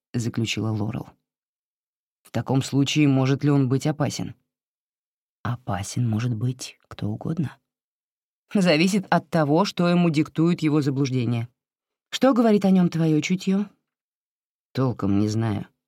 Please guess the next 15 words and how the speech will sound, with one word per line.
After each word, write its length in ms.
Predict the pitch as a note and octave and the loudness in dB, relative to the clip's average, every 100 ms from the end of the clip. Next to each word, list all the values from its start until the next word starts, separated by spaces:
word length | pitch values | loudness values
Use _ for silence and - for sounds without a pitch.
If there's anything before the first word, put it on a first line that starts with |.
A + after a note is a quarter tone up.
| _ _ _ _ _ | _ _ _ _ _
Мне 340 | B2 C3 D#3+ D3+ | -2 2 2 0
трудновато 680 | C3+ D#3 F3 G#3+ A3+ D#3 A#2+ | -2 -2 2 2 0 -2 -2
заглянуть 480 | A2+ C3+ E3 C#3 - | -2 0 0 0 -2
к 60 | |
нему 200 | C3 C#3 | 0 0
в 80 | D3+ | -2
душу». 360 | C3+ A2 - - _ _ _ _ _ _ _ _ _ _ _ - | -4 -6 -8 -14 _ _ _ _ _ _ _ _ _ _ _ -10
«Для 220 | G2 G2 | -6 -6
капитана 680 | - - B2+ - A#2+ G#2 G#2+ | -6 -6 -6 -4 -2 0 -2
это 140 | G#2+ | -4
в 60 | C3 | -6
диковинку». 680 | D#3 F#3 F#3 C#3 E3 - A2 - _ _ _ _ _ _ _ _ _ _ - | -6 -6 -4 -4 -4 -6 -10 -14 _ _ _ _ _ _ _ _ _ _ -2
«Или», — 680 | B2 D#3+ G3+ G#3+ G#3 G3 F#3 _ _ _ | 0 2 4 4 2 -2 -6 _ _ _
признал 520 | - B2+ G#2+ A#2 G#2+ G#2+ | -2 -2 0 0 0 0
Гек, 340 | A2 G2 - | -2 -4 -10